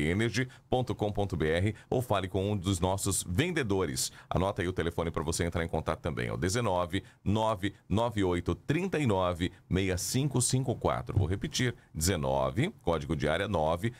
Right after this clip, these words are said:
nove oito, trinta e nove, meia cinco cinco quatro. A matriz tá na Avenida de Silo, dois mil cento e dez, no Jardim São José, em Americana, São Paulo.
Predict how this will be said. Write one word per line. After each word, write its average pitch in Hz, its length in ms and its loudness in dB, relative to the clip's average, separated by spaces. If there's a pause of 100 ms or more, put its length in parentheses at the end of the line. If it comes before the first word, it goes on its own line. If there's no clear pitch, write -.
nove 95 300 0
oito, 85 260 0
trinta 117 380 0
e 98 80 0
nove, 90 420 0 (160)
meia 92 220 2
cinco 95 320 -2
cinco 92 260 0
quatro. 95 440 -2 (160)
A - 80 -2
matriz 82 360 -2
tá 87 140 0
na 82 80 0
Avenida 85 400 0
de 80 220 -2
Silo, 92 420 2 (160)
dois 110 240 2
mil 110 160 2
cento 123 320 2
e 87 40 0
dez, 87 340 0 (120)
no 95 100 0
Jardim 98 300 0
São 156 280 0
José, 107 380 2
em 139 180 0
Americana, 131 760 0
São 107 240 0
Paulo. 62 380 0